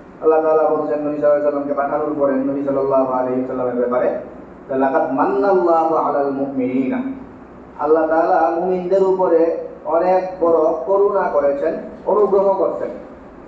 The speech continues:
"ইস বাআসা ফীহিম রাসূলাম মিন আনফুসিহিম",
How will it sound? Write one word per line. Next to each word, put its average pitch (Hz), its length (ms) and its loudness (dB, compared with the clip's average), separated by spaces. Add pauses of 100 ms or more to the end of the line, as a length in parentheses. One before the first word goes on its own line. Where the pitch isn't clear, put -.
(480)
"ইস 185 240 4
বাআসা 180 460 0
ফীহিম 165 440 0
রাসূলাম 165 460 2
মিন 147 280 -4
আনফুসিহিম", - 680 -6